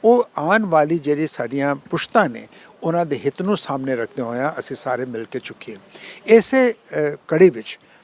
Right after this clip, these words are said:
ਮੈਂ ਜ਼ੋਰ ਦੇ ਕੇ ਹਰਿਆਣਾ ਔਰ ਜੰਮੂ ਕਸ਼ਮੀਰ ਦੇ ਚੋਣਾਂ ਦੀ ਗੱਲ ਕਰਨਾ ਚਾਹਾਂਗਾ। ਜੰਮੂ ਔਰ ਕਸ਼ਮੀਰ ਦੇ ਚੋਣ ਇਸ ਕਰਕੇ ਬਹੁਤ ਮਹੱਤਵਪੂਰਨ ਨੇ ਕਿ ਅਸੀਂ ਪਾਕਿਸਤਾਨ ਦੇ ਉਸ ਪ੍ਰੋਪੇਗੈਂਡੇ ਨੂੰ ਖਾਰਿਜ ਕਰ ਸਕਦੇ ਹਾਂ, ਜਿਸ ਦੇ ਤਹਿਤ ਪਾਕਿਸਤਾਨ ਇਹ ਕਹਿੰਦਾ ਹੈ ਕਿ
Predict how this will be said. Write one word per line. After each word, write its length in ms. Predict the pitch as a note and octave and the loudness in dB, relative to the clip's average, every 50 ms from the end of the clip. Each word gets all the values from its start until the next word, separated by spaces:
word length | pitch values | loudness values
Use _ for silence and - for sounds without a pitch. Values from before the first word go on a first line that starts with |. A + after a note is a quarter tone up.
| - - | -18 -8
ਮੈਂ 140 | D#3 D#3+ E3+ | -6 -4 -4
ਜ਼ੋਰ 280 | D#3 A#2 G3+ E3+ F3+ F#3+ | -2 0 2 2 2 2
ਦੇ 240 | F3 D#3 D#3 D3+ C#3 | 2 2 2 2 2
ਕੇ 220 | - D#3 E3+ F3+ | 0 0 -2 0
ਹਰਿਆਣਾ 440 | C3 C#3 B2+ C3+ B2+ C3 C#3 D#3+ E3+ | -2 -2 -2 -2 -2 -2 -2 -2 -2
ਔਰ 160 | E3 D3+ C#3+ | 0 -2 -2
ਜੰਮੂ 300 | B2+ C#3 B2+ C3+ D3 D3+ | -4 -6 -6 -4 -6 -6
ਕਸ਼ਮੀਰ 400 | - - B2+ - - C#3 C3+ C3 | -6 -6 -8 -6 -6 -6 -6 -4
ਦੇ 120 | C3 C#3+ C3+ | -4 -6 -6
ਚੋਣਾਂ 280 | - C#3+ B2 B2 C3 C3+ | -4 -4 -2 -2 -2 0
ਦੀ 120 | C3+ C3+ | 0 2
ਗੱਲ 160 | B2+ C3+ C3 | 2 2 2
ਕਰਨਾ 300 | B2 - B2+ A#2+ B2 C3 | 2 0 -4 -4 -2 -4
ਚਾਹਾਂਗਾ। 420 | B2 - - E3 E3 C3+ G#2+ G2+ - - - - - - - - - - - - - | -2 0 2 2 2 2 0 -4 -10 -14 -16 -20 -20 -20 -20 -20 -20 -20 -20 -14 -2
ਜੰਮੂ 360 | - F#3 G3+ A#3 C#4 D4+ D#4 | 0 2 2 4 4 4 4
ਔਰ 100 | D4 B3+ | 4 4
ਕਸ਼ਮੀਰ 360 | - F#3+ D#3+ - D#3+ D#3+ E3+ | 2 -2 -8 -6 -4 -4 -4
ਦੇ 160 | E3+ D#3+ F3+ E3 | -2 -2 -2 -4
ਚੋਣ 280 | - - D3+ D3+ F3+ A3+ - - | -4 -4 -2 -2 -2 -4 0 2
ਇਸ 180 | A#3 A#3+ - | 2 2 2
ਕਰਕੇ 300 | - - C#4 C4+ G#3 - | 2 2 2 2 2 2
ਬਹੁਤ 320 | F#3+ C#3 A#2+ A#2+ D3 D3 D3 | 0 0 2 0 0 0 0
ਮਹੱਤਵਪੂਰਨ 540 | C3 C3 - - C3+ - - A#2 A#2 A2 G#2 | -4 -4 -4 -4 -6 -6 -4 -4 -6 -4 -6
ਨੇ 220 | A2 B2 D3+ G#3 - - - - - - - - - - | -6 -6 -6 -6 -6 -10 -16 -20 -18 -18 -20 -20 -14 0
ਕਿ 200 | - G#3+ - - | 2 2 4 4
ਅਸੀਂ 220 | G3 - - B3+ A#3+ | 2 2 2 0 0
ਪਾਕਿਸਤਾਨ 720 | - - E3+ E3 E3 - G#3+ F#3+ - - G3 F#3+ G#3 G#3 | 4 6 6 6 6 4 -2 -4 0 2 2 2 2 0
ਦੇ 80 | G#3 | -2
ਉਸ 300 | A3+ A3+ A3 G#3+ G3+ - | -4 -2 -2 -2 -2 -2
ਪ੍ਰੋਪੇਗੈਂਡੇ 680 | - - E3+ D3+ - F#3+ F#3+ E3 E3+ E3+ F3+ F3 G3 G3 | 0 0 0 2 2 0 0 2 0 0 2 2 2 2
ਨੂੰ 180 | F#3+ F#3+ G#3 G3+ | 2 0 -2 -2
ਖਾਰਿਜ 440 | - - - E3 F#3 B3 B3+ - | -2 0 2 6 6 6 6 4
ਕਰ 120 | - E3 C#3 | 2 -4 -4
ਸਕਦੇ 400 | - - C3 - A#2 A#2 B2 A#2 | -4 -8 -10 -12 -10 -12 -10 -6
ਹਾਂ, 220 | A#2 C3+ E3+ G3 G3+ - - - - - - - - | -4 -4 -4 -4 -6 -10 -18 -20 -20 -20 -20 -20 -14
ਜਿਸ 240 | D3+ B2 F#3+ G3+ - | 2 4 4 4 4
ਦੇ 180 | - - A3+ | 6 4 4
ਤਹਿਤ 300 | G#3+ - - D#3 E3+ F#3 - - | 4 6 4 4 4 4 6 6
ਪਾਕਿਸਤਾਨ 540 | E3 D#3 D3+ D#3 D#3+ - - F#3 F3+ F3 | 6 6 6 2 0 0 2 2 2 2
ਇਹ 140 | F#3 F3+ F3+ | 2 0 0
ਕਹਿੰਦਾ 260 | F3 E3 D3+ D3 D#3+ | 0 -2 -2 0 2
ਹੈ 80 | E3+ F3+ | 2 2
ਕਿ 220 | E3+ G3 F3+ F#3 | 2 2 0 0